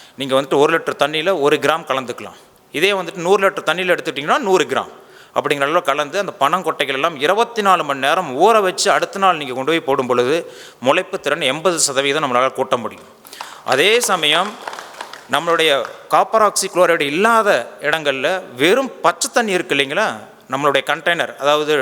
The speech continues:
ட்ரம்மா இருக்கலாம் அல்லது வந்துட்டு ஏதாச்சும் ஒரு, அஹ், பாத்திரங்களா இருக்கலாம், அதுல பச்சை தண்ணியில நீங்க ஊற வச்சு கொட்டையை போட்டீங்கன்னா அறுபது சதவிகிதம் முளைச்சு வருது. ஆக்சிகுளோரைடு வாங்க முடியாத சூழ்நிலை. அதே போல மரம் வைக்கிறது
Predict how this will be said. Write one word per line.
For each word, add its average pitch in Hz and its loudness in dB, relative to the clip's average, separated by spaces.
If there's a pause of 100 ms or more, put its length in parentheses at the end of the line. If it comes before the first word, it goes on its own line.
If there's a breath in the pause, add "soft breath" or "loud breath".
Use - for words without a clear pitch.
(140)
ட்ரம்மா 165 2
இருக்கலாம் 139 0
அல்லது 139 2
வந்துட்டு 131 -2
ஏதாச்சும் 156 0
ஒரு, 147 0 (480 loud breath)
அஹ், 120 0 (280)
பாத்திரங்களா 156 0
இருக்கலாம், 143 -4
அதுல 139 0
பச்சை 147 -2
தண்ணியில 240 2
நீங்க 185 -2
ஊற 190 4
வச்சு 180 0
கொட்டையை 170 2
போட்டீங்கன்னா 151 0
அறுபது 196 0
சதவிகிதம் 147 0
முளைச்சு 127 0
வருது. 104 -10 (180)
ஆக்சிகுளோரைடு 139 2
வாங்க 156 2
முடியாத 135 0
சூழ்நிலை. 117 -10 (560 loud breath)
அதே 175 2
போல 160 2 (680 loud breath)
மரம் 143 2
வைக்கிறது 180 2